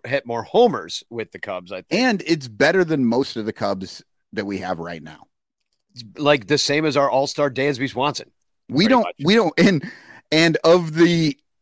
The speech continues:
Speaker 2: twelve first basemen we've run out there this year, none of them are, are hitting two fifty-seven at any moment.
Speaker 1: Yeah, they, they all have, all of them put together don't have the same war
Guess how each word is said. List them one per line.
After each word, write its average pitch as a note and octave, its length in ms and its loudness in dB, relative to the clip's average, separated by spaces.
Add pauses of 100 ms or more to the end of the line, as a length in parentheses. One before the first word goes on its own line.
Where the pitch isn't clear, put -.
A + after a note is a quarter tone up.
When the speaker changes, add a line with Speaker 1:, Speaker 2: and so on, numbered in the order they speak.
(540)
Speaker 2:
twelve F#3 800 4
first E3+ 420 0
basemen D3+ 480 0
we've B2 220 0
run B2+ 240 2
out C3 220 0
there D#3 160 0
this D3+ 240 -2
year, D#3 300 0
none A#2+ 380 2
of G#2+ 80 0
them F2+ 160 -2
are, F2+ 260 -4
are G2+ 240 0
hitting F#2 320 -4
two G2+ 180 -8
fifty-seven F#2+ 580 -4
at F#2 180 -4
any G#2+ 220 -2
moment. F2+ 400 -4 (560)
Speaker 1:
Yeah, C#3 340 0
they, D3 180 -2
they D3 160 -2
all D3+ 280 4
have, C#3+ 360 2
all E3 240 6
of D#3 80 -4
them D#3+ 160 0
put D3+ 160 -4
together C3+ 340 -4
don't B2 200 -6
have B2 160 -4
the A2 80 -8
same A#2 260 -6
war G#2+ 460 -2